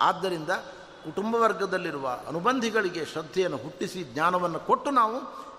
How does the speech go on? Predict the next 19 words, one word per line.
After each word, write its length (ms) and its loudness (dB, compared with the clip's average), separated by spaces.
ಎಲ್ಲರೂ 340 4
ಸೇರಿ 240 2
ಪುಣ್ಯಕರ್ಮವನ್ನು 720 2
ಮಾಡಿದರೆ 400 4
ಅದು 140 -4
ಸಾತ್ವಿಕ 420 -2
ಆಗ್ತದೆ. 420 -6
ನಾವು 280 4
ಹಿಂಸೆ 300 0
ಮಾಡಿಕೊಳ್ಳೋದು, 960 0
ಅವ್ರಿಗೆ 260 0
ಹಿಂಸೆಯನ್ನು 360 2
ಮಾಡೋದು, 360 4
ಹೀಗೆ 440 -2
ಕರ್ಮವನ್ನು 420 4
ಮಾಡಿದಾಗ 380 2
ಸಾತ್ವಿಕವೇ 760 0
ತಾಮಸವಾಗಿ 840 2
ಬಿಡುವ 400 0